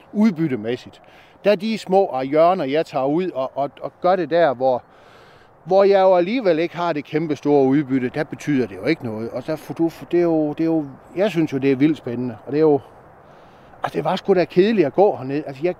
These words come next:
jeg synes jo, de marker hjemme ved os, de er sgu da kedelige. Der er jo ikke noget, vel? Det er jo bare en stupmark, og så er der en majsmark. Og det er jo også fint nok, når man skal, når man skal betale regninger, ikke? Men, men det er jo hernede, alle, hvad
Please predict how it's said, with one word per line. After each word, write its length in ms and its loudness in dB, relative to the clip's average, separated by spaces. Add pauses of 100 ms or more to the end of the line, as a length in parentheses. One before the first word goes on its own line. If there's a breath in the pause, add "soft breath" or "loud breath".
jeg 140 -2
synes 240 -4
jo, 80 0
de 180 -10
marker 380 0
hjemme 280 0
ved 200 -6
os, 120 -12
de 120 -12
er 60 -6
sgu 180 -18
da 180 -18
kedelige. 360 -14
Der 80 2
er 60 6
jo 140 4
ikke 160 -6
noget, 260 -10
vel? 140 -14
Det 60 -2
er 40 2
jo 80 2
bare 160 0
en 80 -6
stupmark, 520 -4
og 100 -10
så 80 2
er 120 6
der 100 -2
en 120 -8
majsmark. 500 -2
Og 60 -8
det 60 -4
er 40 0
jo 80 2
også 160 0
fint 160 -4
nok, 260 2
når 100 -2
man 140 -4
skal, 180 -8 (1040 loud breath)
når 160 -4
man 140 0
skal 140 -6
betale 300 -2
regninger, 500 2
ikke? 240 -4
Men, 160 -8
men 140 -8
det 60 -2
er 40 0
jo 60 -2
hernede, 480 0
alle, 180 -2
hvad 80 -2